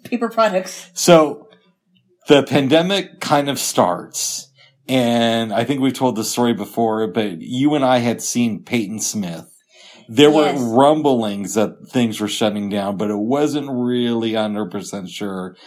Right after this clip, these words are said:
Speaker 2: By the time I got home that afternoon, it, the talks have got, it wasn't confirmed,
Speaker 1: Yeah,
Speaker 2: but
Speaker 1: it
Speaker 2: things
Speaker 1: was a
Speaker 2: have
Speaker 1: week
Speaker 2: gotten a
Speaker 1: later.
Speaker 2: lot stronger.
Speaker 1: Yeah, and it happened literally a week after that.
Speaker 2: It happened less than a week, but
Speaker 1: Or
Speaker 2: anyways.
Speaker 1: less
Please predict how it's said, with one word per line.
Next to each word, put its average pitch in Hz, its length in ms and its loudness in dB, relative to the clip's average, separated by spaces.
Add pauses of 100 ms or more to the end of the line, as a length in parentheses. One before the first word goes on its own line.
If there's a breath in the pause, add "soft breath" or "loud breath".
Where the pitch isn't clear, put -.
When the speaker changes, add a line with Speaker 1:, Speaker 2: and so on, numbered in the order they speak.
(340 soft breath)
Speaker 2:
By 123 100 6
the 117 140 -2
time 135 340 0
I 131 120 2
got 113 260 -2
home 123 240 -2
that 113 140 2
afternoon, 101 680 -2
it, 110 280 -4 (520 loud breath)
the 127 120 2
talks 127 480 2
have 110 140 -2
got, 107 400 2
it 131 140 -4
wasn't 135 460 2
confirmed, 147 720 -2 (180 loud breath)
Speaker 1:
Yeah, 214 160 -2
Speaker 2:
but 131 120 8
Speaker 1:
it - 40 2
Speaker 2:
things 143 120 6
Speaker 1:
was 123 120 0
a - 40 2
Speaker 2:
have 120 40 2
Speaker 1:
week 120 40 4
Speaker 2:
gotten 120 180 6
a 117 60 4
Speaker 1:
later. 110 120 2
Speaker 2:
lot 107 320 6
stronger. 120 540 -4
Speaker 1:
Yeah, 220 240 0
and 226 80 -4
it 240 80 -4
happened 233 400 -2
literally 208 400 -6
a 185 80 -4
week 190 240 -8
after 175 340 -8
that. 151 400 -12
Speaker 2:
It 127 140 2
happened 117 260 2
less 101 200 -2
than 92 100 -8
a 87 60 -8
week, 85 200 -14
but 110 120 -4
Speaker 1:
Or - 140 -10
Speaker 2:
anyways. 139 200 0
Speaker 1:
less 185 180 0